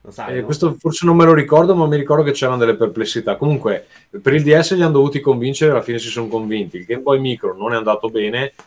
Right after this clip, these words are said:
Speaker 2: Reggie diceva, "Io ho delle mani che sono delle pale,
Speaker 1: Eh, certo.
Speaker 2: non riesco neanche a premere i bottoni".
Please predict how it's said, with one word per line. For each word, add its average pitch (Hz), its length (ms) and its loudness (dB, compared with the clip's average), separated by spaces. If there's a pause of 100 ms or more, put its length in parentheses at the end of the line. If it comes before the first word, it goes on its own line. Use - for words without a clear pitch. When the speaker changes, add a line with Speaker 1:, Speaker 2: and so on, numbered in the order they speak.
(160)
Speaker 2:
Reggie 113 340 0
diceva, 107 400 -2
"Io 120 160 2
ho 104 40 0
delle 110 160 -2
mani 113 260 0
che 92 80 -8
sono 110 200 -8
delle 110 200 -4
pale, 117 500 0
Speaker 1:
Eh, - 80 -20
certo. 117 300 -12
Speaker 2:
non 127 80 2
riesco 120 280 0
neanche 113 460 -2
a 107 360 0
premere 104 300 -2
i 110 40 0
bottoni". 98 600 -6